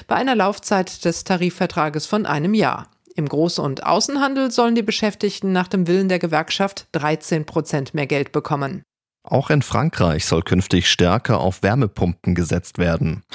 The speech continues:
Speaker 2: Der französische Präsident Emmanuel Macron hat seinen Klimaplan vorgestellt.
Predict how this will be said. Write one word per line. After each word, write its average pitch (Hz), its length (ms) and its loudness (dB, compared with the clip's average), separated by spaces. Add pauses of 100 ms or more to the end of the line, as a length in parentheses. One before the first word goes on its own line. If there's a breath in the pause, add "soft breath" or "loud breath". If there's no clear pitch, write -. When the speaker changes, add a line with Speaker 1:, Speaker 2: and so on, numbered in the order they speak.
(240 loud breath)
Speaker 2:
Der 62 220 0
französische 92 760 2
Präsident 92 680 0
Emmanuel 85 440 2
Macron 98 560 0
hat 98 180 -4
seinen 95 300 -2
Klimaplan 90 640 -2
vorgestellt. - 840 -6